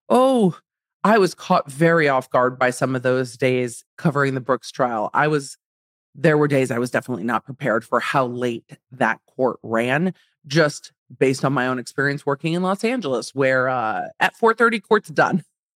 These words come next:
especially criminal courts, 'cause people have to be transported. The court reporters are done for the day. Like, things are done. Things are just done.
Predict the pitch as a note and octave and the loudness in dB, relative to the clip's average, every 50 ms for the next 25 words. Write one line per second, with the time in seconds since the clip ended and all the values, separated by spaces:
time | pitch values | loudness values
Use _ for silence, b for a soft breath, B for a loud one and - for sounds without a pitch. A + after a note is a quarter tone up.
0 | _ _ _ _ _ _ _ _ _ _ _ _ B B B B B - - - | _ _ _ _ _ _ _ _ _ _ _ _ B B B B B -10 -2 0
1 | A3+ A#3 - G#3+ A3 G#3 - B3 G#3+ G#3 G3+ F3 E3 - F3+ D3 - - - E3+ | 0 0 2 0 -2 0 0 0 0 2 0 0 0 2 0 0 0 -2 -6 -8
2 | - - A3+ G#3 - A3+ A3+ - G3+ G3 G3+ - G#3 G3 F#3+ G3 - _ - F#3 | -2 -2 0 2 2 2 0 0 -2 -4 -2 0 0 0 0 0 -2 _ -2 0
3 | F3 F3 F3 E3+ E3 b b b b b _ - E3 - G#3 G3+ F#3+ F#3 G3+ F3 | 2 2 0 0 -2 b b b b b _ -20 0 2 2 4 4 4 2 2
4 | - G3+ F#3+ F3+ F3 F3+ E3+ E3+ D#3+ E3+ D#3+ D#3 D#3 E3 D3+ G#2 G#3 A3+ B3 - | 2 2 4 4 2 2 2 2 2 2 0 0 0 0 0 2 2 2 2 2
5 | - A3 A3 A#3 G#3 G3 F#3+ F3 E3 - - - _ - F#3 F3+ D3+ D3+ C#3+ C#3 | 2 2 2 4 2 2 2 2 0 0 -2 -6 _ 0 2 2 2 2 0 -2
6 | C#3+ - - - B3+ G3 F#3 - _ | -4 -2 0 0 0 0 -2 -8 _